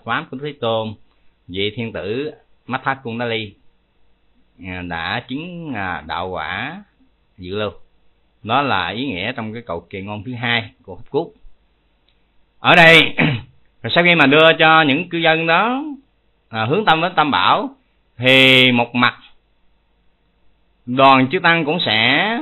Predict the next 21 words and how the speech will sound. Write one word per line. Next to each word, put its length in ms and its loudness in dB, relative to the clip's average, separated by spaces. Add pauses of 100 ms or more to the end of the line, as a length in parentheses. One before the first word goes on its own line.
(240)
có 160 -2
một 120 -8 (160)
cảm 200 -4
khái 260 -2 (1300)
rằng 460 2
là 140 4
không 340 -4
phải 520 -2 (1080)
là 120 -2
ta 180 4
là 60 2
người 220 0
ban 160 2
ơn, 200 2 (360)
không 100 -20
phải 120 -10
là 100 -14
ta 40 -12
là 60 -10
người 160 -12
ban 220 -20